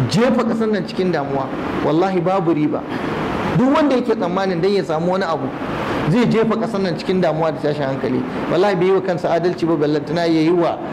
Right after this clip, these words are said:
al'ummarsa adalci. Kuma in ƙasar ta shiga halin kakanikayi, yaya za ka iya cin dukiyar da ka tara?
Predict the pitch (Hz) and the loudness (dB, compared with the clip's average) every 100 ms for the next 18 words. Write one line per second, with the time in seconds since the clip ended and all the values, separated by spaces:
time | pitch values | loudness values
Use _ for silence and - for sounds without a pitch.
0 | - 147 180 165 147 147 147 147 - - | -2 0 2 0 0 0 0 -2 -2 -4
1 | - - 220 254 262 254 262 - 226 220 | -4 0 2 2 2 2 2 2 0 0
2 | 180 175 185 196 185 165 160 165 165 143 | 0 0 0 0 0 0 -2 0 0 0
3 | 139 - 147 165 180 180 175 233 233 214 | -2 -4 0 2 2 2 2 0 0 0
4 | 202 190 190 160 190 - 170 151 143 139 | 0 0 0 2 0 2 0 0 -2 0
5 | 147 143 | 0 0